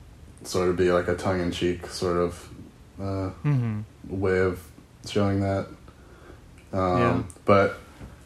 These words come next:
Speaker 1: you know, um, for all intents and purposes, it's just a girl's name. And, uh,
Speaker 2: <laughs>
Speaker 1: that's, that's what I'm supposed to say.
Speaker 2: Why is that what you're supposed to say?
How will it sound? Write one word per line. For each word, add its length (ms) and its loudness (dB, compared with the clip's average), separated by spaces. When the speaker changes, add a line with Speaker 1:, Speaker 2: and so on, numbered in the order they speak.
Speaker 1:
you 120 4
know, 300 2
um, 480 0
for 180 4
all 200 8
intents 360 0
and 100 -2
purposes, 840 0
it's 180 -6
just 200 -2
a 40 -2
girl's 340 2
name. 380 0
And, 540 -2
uh, 300 2
Speaker 2:
<laughs> 140 -20
Speaker 1:
that's, 320 -4
that's 240 -2
what 100 2
I'm 120 0
supposed 340 0
to 80 0
say. 300 2
Speaker 2:
Why 180 6
is 120 4
that 160 4
what 100 6
you're 220 4
supposed 560 2
to 100 -4
say? 500 -4